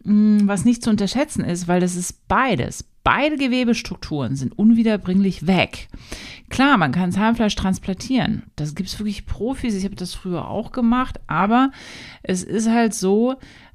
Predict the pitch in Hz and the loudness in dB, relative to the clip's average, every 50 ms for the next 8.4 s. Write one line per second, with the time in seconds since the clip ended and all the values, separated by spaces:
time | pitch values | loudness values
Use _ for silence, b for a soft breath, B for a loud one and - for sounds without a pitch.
0 | B _ - 170 180 180 185 190 196 196 196 202 202 202 196 196 180 143 - 185 | B _ -2 0 2 4 4 4 6 6 6 6 4 4 4 2 0 0 0 0
1 | 180 - - 208 190 - - 208 220 208 190 175 196 202 214 202 - - - - | 0 0 -2 -6 -6 -4 0 2 2 2 2 0 -2 -4 -6 -6 -6 -8 -8 -4
2 | - 202 214 208 180 185 160 156 160 - - 160 156 156 151 147 147 147 147 143 | -2 -2 -2 0 0 0 0 -2 -4 -4 -4 -2 0 0 2 2 2 0 -2 -4
3 | - - 180 170 170 165 180 165 - 190 202 214 214 - - 226 - - - 165 | -4 -2 0 2 2 2 2 0 2 2 0 0 0 -2 -8 -8 -6 -4 -4 -2
4 | 160 156 165 170 165 185 - - - 185 - - - 175 - - - - - 240 | -2 0 0 0 -2 -2 -4 -4 -6 -6 -6 -6 -8 -10 -10 -10 -10 -8 -4 -2
5 | 240 247 226 - - - 185 214 247 285 - - - 202 202 190 185 190 190 - | 0 0 0 -2 0 0 2 2 2 0 -2 -4 -2 0 2 2 2 0 0 -2
6 | 165 156 165 156 151 160 - - - 240 262 - - - - - - - - 214 | -4 -4 -4 -6 -8 -10 -10 -6 -6 -6 -6 -6 -10 -12 -12 -14 -12 -8 -8 -4
7 | 208 214 185 185 - - - 220 214 214 214 190 - 165 - 151 - _ - - | -4 -4 -4 -4 -6 -6 -4 -4 -2 -2 -2 -2 -2 -4 -4 -6 -8 _ -6 -4
8 | 147 139 139 160 208 285 381 | -2 0 2 2 2 0 0